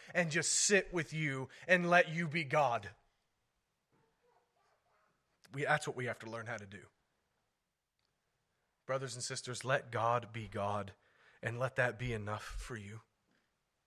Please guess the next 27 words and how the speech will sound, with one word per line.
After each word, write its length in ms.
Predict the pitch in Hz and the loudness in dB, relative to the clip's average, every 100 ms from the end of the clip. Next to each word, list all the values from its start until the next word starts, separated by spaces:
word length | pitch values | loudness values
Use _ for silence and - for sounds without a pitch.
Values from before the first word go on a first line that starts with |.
| _ _ _ _ _ _ _ _ _ _ _ _ _ _ - | _ _ _ _ _ _ _ _ _ _ _ _ _ _ -14
And 140 | 120 120 | -10 -4
know 120 | 127 | -4
that 140 | 127 | -4
He 160 | 117 117 | -10 -10
is 140 | 110 | -10
your 160 | 120 147 | -10 -10
God. 320 | 120 107 - _ _ _ _ _ _ _ _ _ _ - 523 480 - - - - - | -10 -14 -16 _ _ _ _ _ _ _ _ _ _ -20 -20 -16 -14 -12 -14 -14 -12
Let 160 | 120 - | -10 -2
that 180 | 131 | -2
be 120 | 113 123 | -2 -6
enough. 460 | 113 104 107 - - - - - - - - _ _ _ _ _ _ _ _ _ _ _ _ _ _ _ - | -4 -6 -8 -16 -20 -20 -20 -20 -20 -20 -20 _ _ _ _ _ _ _ _ _ _ _ _ _ _ _ -20
So 200 | - 143 | -4 -2
then 180 | 131 135 | 0 -2
this 180 | 135 131 | -4 0
doctrine 420 | 131 135 - 131 | 4 4 2 -8
calls 300 | 123 131 127 | 0 0 0
for 180 | - 123 | -4 -8
response, 600 | 123 - 143 160 - - - - _ - | -6 -4 -2 -4 -6 -14 -20 -20 _ -16
responses 640 | 131 - 147 156 151 123 | -8 -6 -2 -4 -4 -10
in 140 | 113 113 | -10 -10
us. 260 | 95 - - _ _ _ _ _ _ _ _ _ _ _ _ _ _ _ - | -12 -16 -20 _ _ _ _ _ _ _ _ _ _ _ _ _ _ _ -12
And 100 | 113 | -6
they're 160 | 117 120 | 0 4
all 140 | 139 | 4
in 60 | 160 | 4
our 100 | 156 | 2
hearts. 440 | 156 151 - - | 2 -2 -6 -12